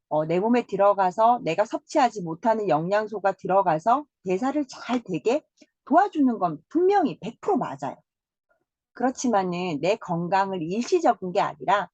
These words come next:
꾸준히 회복 단계로 가시려면은 나의 식생활 습관을 반드시 교정을 하셔야 되시거든요. 어, 음식이 들어오면은 입에서는 씹어서 넘기게 되고, 그쵸?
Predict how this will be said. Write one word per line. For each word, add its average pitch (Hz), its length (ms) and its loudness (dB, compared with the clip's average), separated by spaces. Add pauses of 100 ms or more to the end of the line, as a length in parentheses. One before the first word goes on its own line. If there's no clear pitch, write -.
(420)
꾸준히 381 760 2 (280)
회복 370 300 -4
단계로 170 460 -2
가시려면은 160 920 -6 (1080)
나의 165 320 -2
식생활 285 560 0
습관을 240 560 -4
반드시 208 500 -4
교정을 165 400 -8
하셔야 311 380 0
되시거든요. 156 760 -10 (840)
어, - 200 -14 (140)
음식이 226 540 -4 (460)
들어오면은 170 880 -2 (540)
입에서는 208 1080 -2
씹어서 294 580 2 (200)
넘기게 202 520 -2
되고, 139 320 -10
그쵸? - 360 -16